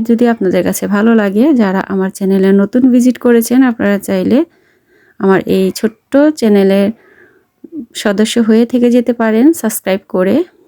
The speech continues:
আর লাইক, কমেন্ট, শেয়ার করে দিবেন। আর যারা যারা already এই কাজগুলো করে ফেলেছেন তাদেরকে জানাই অসংখ্য অসংখ্য ধন্যবাদ। আর আমার কথার মধ্যে যদি কোনো ভুল ত্রুটি হয়ে যায়, ক্ষমা সুন্দর দৃষ্টিতে দেখবেন।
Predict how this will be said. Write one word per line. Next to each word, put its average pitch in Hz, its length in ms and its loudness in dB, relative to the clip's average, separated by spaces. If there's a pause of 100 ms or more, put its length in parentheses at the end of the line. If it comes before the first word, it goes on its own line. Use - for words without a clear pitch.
(340)
আর 190 200 -2
লাইক, 202 300 0 (100)
কমেন্ট, 220 320 2 (180)
শেয়ার 185 280 -2
করে 202 260 -2
দিবেন। 190 320 0 (800)
আর 226 200 0
যারা 226 260 2
যারা 226 260 2
already 190 320 -2
এই 185 100 -2
কাজগুলো 185 420 -4
করে 220 240 0
ফেলেছেন 240 480 2
তাদেরকে 190 440 -4
জানাই 185 360 2
অসংখ্য 262 540 2
অসংখ্য 247 400 -2
ধন্যবাদ। 233 460 2 (1000)
আর 208 200 -2
আমার 214 320 0
কথার 240 340 0
মধ্যে 240 280 2
যদি 240 220 0
কোনো 262 260 0
ভুল 240 200 2
ত্রুটি 220 320 0
হয়ে 190 260 0
যায়, 214 280 0
ক্ষমা 196 360 -4
সুন্দর 202 320 0
দৃষ্টিতে 233 480 0
দেখবেন। 214 380 2